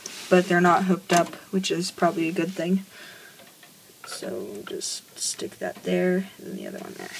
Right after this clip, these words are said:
See? There's still a little bit of power in them. Let's try flipping it. 'Cause I don't know.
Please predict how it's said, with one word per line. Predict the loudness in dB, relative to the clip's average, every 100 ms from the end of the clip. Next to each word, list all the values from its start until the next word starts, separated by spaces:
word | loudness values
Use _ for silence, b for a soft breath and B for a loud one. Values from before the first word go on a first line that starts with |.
| -12 -14 B B B B B B -20 -20 -20 -20 -20 -20 -20 -20 -20 -20
See? | -8 0 0 0 -14 -20 -20 -20 -20 -20 -20 -20 -20 -20 -20 -20 -20 -20 -20 -20 -12
There's | -8 -8
still | -6 -2 -2 0
a | 4
little | 4 4 2 4 4 4
bit | 4
of | 2
power | 0 4 6 6
in | 4 -2
them. | -4 -6 -8 B B -20 -20 -20 -20 -20 -20 -20 -20 -20 -20 -20 -20 -20 -18
Let's | -8 -4
try | 0 0
flipping | 0 -2 -4 -8
it. | -12 -14 B B B B -20 -20 -20 -20 -20 -20 -20 -20 -20 -20 -6
'Cause | -4 -2
I | 0 2
don't | 2 2 0 0 0
know. | -2 -2 -8